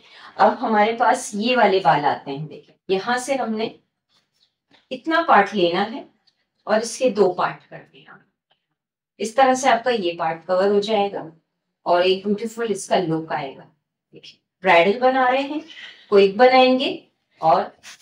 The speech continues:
आप लोगों के लिए आसानी वाला स्टाइल लेकर आए। इस तरह से हम इसको ट्विस्ट करेंगे और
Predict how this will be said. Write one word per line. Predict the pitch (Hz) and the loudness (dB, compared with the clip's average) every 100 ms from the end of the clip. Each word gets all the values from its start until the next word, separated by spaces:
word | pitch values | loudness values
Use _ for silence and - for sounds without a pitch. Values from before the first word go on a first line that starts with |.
| - - | 0 6
आप | 196 220 | 6 4
लोगों | 190 190 | 2 2
के | 208 | 2
लिए | 202 233 - | 2 0 0
आसानी | 196 - 233 240 262 | 0 2 2 2 2
वाला | 220 180 170 | 2 6 4
स्टाइल | 175 - 160 139 | 2 -6 -6 -6
लेकर | 135 - - | -12 -16 -18
आए। | - - - _ _ _ _ _ _ _ _ _ _ _ - 202 _ _ _ _ _ _ _ _ _ _ _ _ - | -18 -20 -20 _ _ _ _ _ _ _ _ _ _ _ -20 -20 _ _ _ _ _ _ _ _ _ _ _ _ -18
इस | - - | -6 -4
तरह | 190 160 | -2 -2
से | 160 196 | -2 -2
हम | 185 220 | 0 0
इसको | 220 - | -2 -6
ट्विस्ट | 311 - 311 349 - 262 | -8 -2 -2 -2 -2 -2
करेंगे | 196 185 190 - | -2 -2 -4 -6
और | - 196 | -2 -2